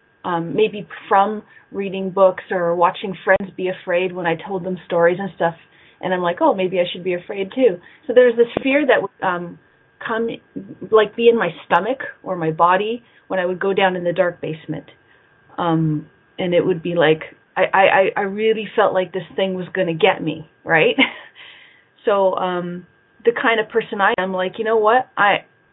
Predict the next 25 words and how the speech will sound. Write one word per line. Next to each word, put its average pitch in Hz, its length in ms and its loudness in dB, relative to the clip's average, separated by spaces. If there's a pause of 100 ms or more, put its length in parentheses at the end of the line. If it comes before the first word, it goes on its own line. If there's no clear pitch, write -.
(140)
I 208 80 -4
just 262 240 4 (320)
can't 226 300 -2
let 196 340 -2
this 196 100 -6 (160)
control 226 460 -4
me 233 140 0
any 180 200 -6
further. 233 220 4
And 202 160 2
I 262 120 6
was 254 100 0 (120)
twelve. 220 320 -6
I'm 170 120 -4
like, 170 200 0
"I 196 120 0 (120)
can't 214 220 -2
let 185 180 -4
this 165 200 -10
control 170 340 -8
me 165 140 -4
any 156 240 -6
further." - 280 -10 (460)
So 196 60 0
I 190 200 6